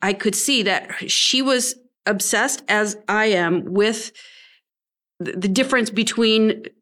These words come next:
what happened and our narrative about what happened. And she was parsing those differences. And I knew that I had figured out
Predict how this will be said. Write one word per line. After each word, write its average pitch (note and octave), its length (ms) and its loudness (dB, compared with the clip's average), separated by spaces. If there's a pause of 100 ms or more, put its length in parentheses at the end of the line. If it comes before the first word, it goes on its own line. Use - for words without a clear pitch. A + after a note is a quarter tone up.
(1300)
what G#3 200 0
happened A3+ 640 2 (440)
and G3 120 2
our F#3+ 100 4
narrative F3 380 2
about C3 240 0
what G2+ 100 -2
happened. G#2 480 -8
And F#3 140 2
she - 180 0
was G#3 180 2
parsing F#3+ 400 0
those D#3 160 0
differences. B2 520 -6 (240)
And F#3 200 0
I G#3 160 2
knew A#3 180 2
that G3 220 -2
I G3 220 0
had F#3+ 520 -4
figured C4+ 300 0
out D#3 380 -4